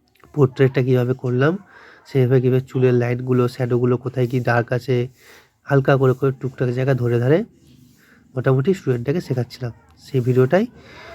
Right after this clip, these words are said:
আপনাদের দেখানোর জন্য করে রেখেছিলাম, যাতে একই সঙ্গে দুটো কাজ হয়ে যায়। কোথাও আলো পড়লে, কোথাও ভুল হলে অবশ্যই রাবার দিয়ে মুছে হালকা করে, বেশি রাবার ইউজ না করাই ভালো। মোটামুটি একটা, আহ,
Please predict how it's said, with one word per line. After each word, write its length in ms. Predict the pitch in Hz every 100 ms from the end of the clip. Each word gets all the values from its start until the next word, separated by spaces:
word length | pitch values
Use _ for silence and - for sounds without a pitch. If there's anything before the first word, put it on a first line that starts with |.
| - 135
আপনাদের 380 | 123 127 135
দেখানোর 340 | 127 113 127 127
জন্য 200 | 139 143
করে 240 | 127 120
রেখেছিলাম, 420 | 127 135 135 196 240 - -
যাতে 360 | 123 123 127 120 - - - - - -
একই 240 | 127 - 151
সঙ্গে 300 | 143 143 185
দুটো 240 | 120 120
কাজ 200 | 135 156
হয়ে 120 | 127 113
যায়। 140 | 117 - - - _ _ _ _ - - - - - - - - - -
কোথাও 260 | 135 143
আলো 200 | 131 131
পড়লে, 280 | 131 135 135
কোথাও 280 | 135 135 131
ভুল 200 | 117 127
হলে 200 | 139 175 240
অবশ্যই 400 | 131 120 - 147
রাবার 240 | 120 123
দিয়ে 160 | 120 127
মুছে 240 | 123 - 190
হালকা 280 | 139 117 120
করে, 180 | 143 202 - - - - 135
বেশি 200 | 131 151
রাবার 260 | 147 139 131
ইউজ 180 | 123 -
না 60 | 127
করাই 220 | 123 127
ভালো। 220 | 127 147 202 - _ _ -
মোটামুটি 420 | 135 175 156 139
একটা, 240 | 120 - 165 - - - - - - - -
আহ, 440 | 127 123 123 123